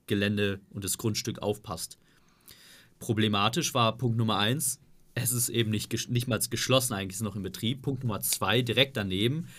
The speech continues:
war ein riesiges, noch, äh, in Betrieb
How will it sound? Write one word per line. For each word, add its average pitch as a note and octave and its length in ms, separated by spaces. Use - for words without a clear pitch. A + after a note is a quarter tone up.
war G#2+ 100
ein G2+ 100
riesiges, C#3 520
noch, A#2 240
äh, G#2+ 300
in B2+ 180
Betrieb C3 500